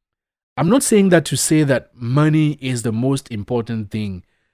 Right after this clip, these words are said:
in the Bible that you should learn about. That's not what I'm saying. What I'm saying is, and actually what Jesus himself said in Luke sixteen and in Matthew, he said that money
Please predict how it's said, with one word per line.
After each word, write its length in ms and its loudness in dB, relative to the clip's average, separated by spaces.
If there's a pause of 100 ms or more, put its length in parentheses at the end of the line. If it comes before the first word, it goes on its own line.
(180)
in 160 -6
the 80 -6
Bible 440 -4
that 160 -10
you 80 -8
should 200 -12
learn 260 -4
about. 360 -10
That's 220 -4
not 140 -6
what 140 -8
I'm 140 -8
saying. 460 -4 (640)
What 160 2
I'm 140 4
saying 380 4
is, 500 2 (300)
and 280 2 (200)
actually 340 0
what 240 0
Jesus 480 0
himself 400 -4
said 380 -6 (340)
in 200 -2
Luke 180 0
sixteen 600 -2
and 140 -4
in 120 -4
Matthew, 480 -4 (800)
he 80 0
said 260 0
that 200 0
money 360 2